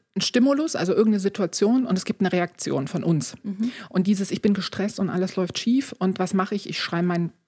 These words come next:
Speaker 1: Mann an, ich mecker mit den Kindern, ja, also was auch immer, die sind so nah beieinander. Und wenn ich mir durch Achtsamkeit ein kleines bisschen mehr Raum schaffe zwischen dem Stimulus und dem, was passiert ist und wie ich darauf reagiere, das ist da, wo wir, where the magic happens, ja,
Speaker 2: Mhm.
Speaker 1: wo wir die Möglichkeit haben, zu entscheiden, wie wir darauf reagieren.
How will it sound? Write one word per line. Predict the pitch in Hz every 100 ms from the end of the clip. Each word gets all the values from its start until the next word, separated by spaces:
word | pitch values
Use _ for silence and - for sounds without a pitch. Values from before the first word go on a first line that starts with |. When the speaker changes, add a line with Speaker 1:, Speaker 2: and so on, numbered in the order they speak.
| -
Speaker 1:
Mann | 190 190
an, | 190 185 -
ich | - -
mecker | 185 190
mit | 180 185
den | 175
Kindern, | - 208 202 196 202 - - - 190
ja, | 196 220
also | - 180 190
was | 208
auch | -
immer, | 208 208 233 - - - _ _ _ _
die | 151 190 196
sind | 220 220
so | 226
nah | 208 208
beieinander. | 190 190 202 180 -
Und | 175
wenn | 190
ich | 196
mir | 214 190
durch | 185 -
Achtsamkeit | 220 - 226 208 196 180 175 -
ein | 175
kleines | - 220 254 277 262
bisschen | 214 202 196
mehr | 190 202 196 165 160
Raum | 175 202 208
schaffe | 175 165 170
zwischen | - 175 175
dem | 185 202 185 - - _ -
Stimulus | - 226 208 175 -
und | 165
dem, | 185 185
was | 180
passiert | 185 - 226 233
ist | 170 -
und | 185
wie | 202 -
ich | 190
darauf | 185 170 165 180
reagiere, | 170 165 160 -
das | 208 233
ist | -
da, | 196 220
wo | 214 196
wir, | 202 220 208 -
where | - 185
the | 185
magic | 185 185 196 180 202
happens, | 196 160 151
ja, | 160 185 -
Speaker 2:
Mhm. | 208 226 254
Speaker 1:
wo | 190 180
wir | 240
die | 262
Möglichkeit | 202 220 220 - 196 185 180
haben, | 185 190
zu | - 160
entscheiden, | - 170 185 180
wie |
wir | 175
darauf | 165 165 -
reagieren. | 160 156 165 143